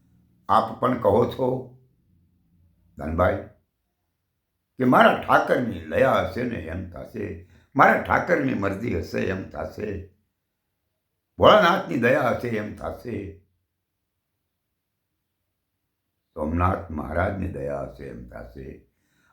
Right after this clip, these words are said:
આ તમારા શબ્દો છે. તો શા માટે કહો છો? અને ભૂણવાની જરૂર નથી, ભલા માણસ. તમને તમારા પૂર્વજ ઉપર અથવા તો તમે જે નક્કી કર્યું હોય ને, તો તમને જ ખબર છે.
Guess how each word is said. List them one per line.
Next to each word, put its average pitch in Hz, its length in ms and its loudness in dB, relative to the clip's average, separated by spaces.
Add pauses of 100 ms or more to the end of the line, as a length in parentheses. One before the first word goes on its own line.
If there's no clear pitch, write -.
આ - 100 -6
તમારા 143 380 6
શબ્દો 76 360 -8
છે. - 360 -20 (1600)
તો 226 120 6
શા 226 200 6
માટે 302 200 2
કહો 240 280 6
છો? - 440 -8 (1400)
અને 131 220 0 (160)
ભૂણવાની 127 720 2
જરૂર 104 300 -2
નથી, 92 260 -6
ભલા 76 240 -4
માણસ. 78 580 -10 (1120)
તમને 233 420 6
તમારા 214 360 4
પૂર્વજ 190 420 0
ઉપર 190 280 0
અથવા 196 300 -2
તો 226 100 -2
તમે 190 320 0
જે 165 200 4
નક્કી 190 300 0
કર્યું 190 200 0
હોય 240 100 4
ને, 247 80 2
તો 233 140 -6
તમને 165 400 -2
જ - 40 -10
ખબર 185 260 -2
છે. - 420 -12